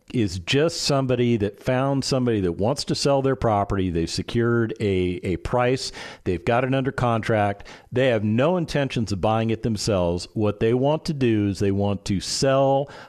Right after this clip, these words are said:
the contract to somebody else, i e a legitimate real estate investor, and then make their fee off of that.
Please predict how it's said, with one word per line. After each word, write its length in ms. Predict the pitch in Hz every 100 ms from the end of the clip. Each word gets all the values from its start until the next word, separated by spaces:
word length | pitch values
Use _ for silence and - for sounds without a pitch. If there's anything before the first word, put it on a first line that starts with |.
| -
the 100 | 120
contract 920 | - 147 180 190 - 110 90 90 -
to 100 | 104
somebody 540 | 98 117 113 135 170 135
else, 360 | 95 92 - - - - 107
i 160 | 107
e 380 | 104 110 113 127 107
a 80 |
legitimate 600 | 95 95 85 123 156 135 -
real 220 | 98 104
estate 320 | 123 120 120
investor, 680 | 151 113 87 - 95 85 - - - -
and 240 | 113 107 104
then 280 | 104 104 98
make 240 | 110 -
their 180 | 123 120
fee 440 | - 117 104 107 -
off 300 | - 104 98
of 80 | 95
that. 300 | 76 57 -